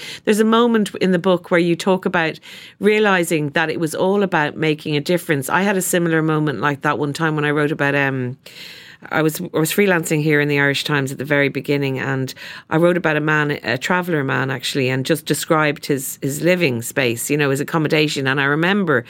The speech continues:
very vividly somebody sending in a cheque to basically sort out that man's situation. And I, I, it was the first time that I,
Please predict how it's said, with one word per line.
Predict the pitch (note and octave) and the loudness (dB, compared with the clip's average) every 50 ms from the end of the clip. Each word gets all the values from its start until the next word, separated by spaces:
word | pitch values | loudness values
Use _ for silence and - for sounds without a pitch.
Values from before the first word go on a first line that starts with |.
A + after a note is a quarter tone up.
| - - - - - - - _ _ | -10 -18 -20 -20 -20 -20 -20 _ _
very | - E3+ E3+ E3+ D#3+ D3+ | 0 2 2 2 2 2
vividly | D3 D3+ D#3 D3+ D3+ D3+ C3+ D3 C#3 C3 B2 A#2+ - - _ _ _ | 0 0 0 0 0 -2 -2 -2 0 -2 -2 -2 -6 -10 _ _ _
somebody | - - - F3+ E3 D#3 D#3 D3 C#3+ B2+ | -8 -2 0 2 2 2 2 2 0 0
sending | - - - E3+ D#3+ D#3 D#3 D3 C#3+ D3 C#3 C#3 B2+ | -2 -2 0 0 2 2 0 0 0 0 -2 -2 -2
in | - - D3 D3 C#3 C3 B2+ B2 - | -4 -2 -2 0 0 0 -2 -4 -4
a | - C3 | -6 -6
cheque | - - - - - F3+ D3+ B2 - - _ - - - _ _ _ _ _ _ _ _ _ _ _ _ _ _ - | -6 -4 -4 -2 0 0 0 -2 -4 -10 _ -20 -20 -20 _ _ _ _ _ _ _ _ _ _ _ _ _ _ -4
to | - - D#3 | 0 0 0
basically | D#3 E3+ E3+ E3+ F3 - - F3 - - D3+ C#3 C3 B2+ - - _ - - | 2 2 0 0 0 -2 -4 -6 -4 -2 0 0 0 -2 -6 -10 _ -18 -14
sort | - - - E3+ D#3+ D#3+ D#3 | -4 0 2 4 4 4 2
out | E3 D3+ C#3+ C3+ | 0 0 0 0
that | - C3+ A#2+ - | -2 -2 -2 -2
man's | C#3 C#3+ C#3 C#3 C3+ C3+ B2+ | -2 -2 -2 -2 -2 -2 -2
situation. | - - C3 - - C#3+ C3+ C3+ C#3 C#3 C3+ - - B2 A#2 | -2 -2 -2 -2 0 0 2 2 2 2 0 -2 -4 -2 -2
And | B2 C#3 | 0 2
I, | D3 D#3+ - - | 0 0 0 0
I, | - E3+ E3+ - - E3+ | 0 0 0 0 -2 -2
it | F3 | 0
was | F#3 F3 E3+ | 0 -2 -2
the | - F3+ | -2 -4
first | - - A3 A3+ A#3 A#3 - - | -2 0 2 2 2 0 -4 -4
time | - G#3+ G3 F#3 F3 E3+ E3 | -2 0 2 2 2 0 0
that | D#3+ E3 D#3+ | 0 0 0
I, | D#3 D#3+ D3+ D3+ | 0 0 -2 -4